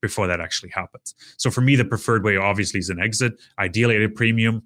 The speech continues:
and depends on who the acquirer is, not just in shares, but, uh, cash would be nice.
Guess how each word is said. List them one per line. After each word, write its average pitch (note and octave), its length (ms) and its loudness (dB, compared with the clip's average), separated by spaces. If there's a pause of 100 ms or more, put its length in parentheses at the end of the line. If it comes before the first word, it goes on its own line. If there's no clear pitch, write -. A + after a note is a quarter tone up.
(240)
and G2 180 -2
depends G#2+ 320 -2
on G2+ 120 0
who G2+ 120 0
the F2+ 120 0
acquirer G2 420 2
is, F#2 100 0
not F2+ 200 -2
just - 200 -6
in F2 60 -14
shares, F#2 360 0
but, F2+ 180 -6 (120)
uh, E2+ 180 -2
cash - 300 -4
would F2 120 -14
be F2+ 100 -8
nice. F2 320 -12